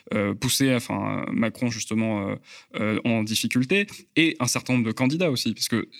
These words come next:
ce qu'il faut voir, et ça c'est quand même très particulier, euh, il y a énormément de candidats parmi, euh, les ministres actuels qui sont en ballottage, euh, défavorable. Euh, vous, vous avez rappelé les noms, euh, enfin, en début d'émission. Euh, il y en a également, euh, d'anciens, donc, euh, des candidats, enfin, euh, des ministres sortants,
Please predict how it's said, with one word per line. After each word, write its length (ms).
ce 100
qu'il 160
faut 120
voir, 200
et 60
ça 160
c'est 120
quand 120
même 140
très 140
particulier, 640
euh, 340
il 60
y 20
a 160
énormément 480
de 80
candidats 560
parmi, 580
euh, 440
les 120
ministres 260
actuels 320
qui 100
sont 180
en 80
ballottage, 540
euh, 140
défavorable. 680
Euh, 120
vous, 220
vous 200
avez 120
rappelé 280
les 120
noms, 240
euh, 40
enfin, 160
en 60
début 220
d'émission. 440
Euh, 220
il 40
y 40
en 100
a 100
également, 680
euh, 240
d'anciens, 560
donc, 200
euh, 60
des 100
candidats, 360
enfin, 260
euh, 260
des 120
ministres 420
sortants, 460